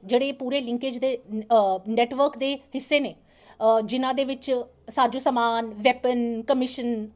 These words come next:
ਆਦਿ ਦਾ ਲੈਣ ਦੇਣ ਹੁੰਦਾ ਹੈ, ਇਹ ਦੋਨੋਂ ਇੱਕ ਦੂਜੇ ਨੂੰ ਨਹੀਂ ਜਾਣਦੇ ਹੁੰਦੇ, ਜਿਹਦੇ ਕਾਰਨ ਸਾਰੀ ਇੰਟਰੋਗੇਸ਼ਨ, ਅ, ਕਰਕੇ ਜਿਹੜੇ backward and forward linkages ਖੰਗਾਲਣ ਵਿੱਚ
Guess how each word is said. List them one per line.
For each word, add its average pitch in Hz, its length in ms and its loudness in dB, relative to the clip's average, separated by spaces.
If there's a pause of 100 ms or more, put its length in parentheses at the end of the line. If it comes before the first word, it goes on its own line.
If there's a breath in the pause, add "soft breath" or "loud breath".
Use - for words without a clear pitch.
ਆਦਿ 233 240 2
ਦਾ 262 100 6
ਲੈਣ 226 220 2
ਦੇਣ 254 160 -2
ਹੁੰਦਾ 190 220 -4
ਹੈ, 214 140 -8 (340 soft breath)
ਇਹ 277 100 -2
ਦੋਨੋਂ 294 260 2
ਇੱਕ 311 140 -6
ਦੂਜੇ 262 260 -4
ਨੂੰ 311 120 -2
ਨਹੀਂ 233 200 -2
ਜਾਣਦੇ 185 300 0
ਹੁੰਦੇ, 175 280 -12 (360 soft breath)
ਜਿਹਦੇ 254 240 -2
ਕਾਰਨ 302 440 2
ਸਾਰੀ 285 320 0
ਇੰਟਰੋਗੇਸ਼ਨ, 247 920 -2
ਅ, 214 480 2
ਕਰਕੇ 214 460 -2 (200 soft breath)
ਜਿਹੜੇ 254 440 0
backward 277 440 0
and 294 140 -4
forward 220 280 -2
linkages 247 400 -6
ਖੰਗਾਲਣ 226 420 0
ਵਿੱਚ 214 260 -6